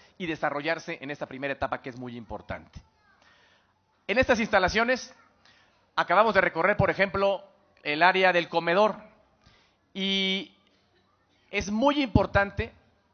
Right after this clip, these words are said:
que resaltemos que tiene un espacio de comedor porque la alimentación durante los primeros años de vida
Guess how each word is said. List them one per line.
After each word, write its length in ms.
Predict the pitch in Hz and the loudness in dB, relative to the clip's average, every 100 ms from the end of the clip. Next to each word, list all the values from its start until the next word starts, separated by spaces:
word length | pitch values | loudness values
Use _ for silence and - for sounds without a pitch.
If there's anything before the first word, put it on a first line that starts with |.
| _ _ _ | _ _ _
que 120 | 170 | 0
resaltemos 640 | 170 165 160 160 202 208 - | 0 2 0 2 -4 -6 -8
que 120 | 175 | -10
tiene 520 | 185 190 196 196 - - | -4 -4 -2 -6 -8 -8
un 140 | 196 | -6
espacio 340 | 180 180 180 | -4 -4 -2
de 100 | 165 | -6
comedor 480 | 143 139 135 175 190 _ _ _ | -6 -4 -2 -4 -6 _ _ _
porque 360 | - 170 170 170 | -2 -2 0 0
la 160 | 165 165 | 4 4
alimentación 1000 | 170 165 165 160 165 - 202 214 190 - _ | 4 0 -2 -2 -4 -2 -4 -4 -6 -14 _
durante 500 | 127 156 156 151 156 | -6 0 0 0 -4
los 260 | 151 143 - | -2 -4 -6
primeros 500 | 151 170 196 180 175 | -6 -4 -4 -4 -6
años 280 | 180 170 | -6 -8
de 80 | 135 | -8
vida 300 | 143 170 262 | -8 -8 -10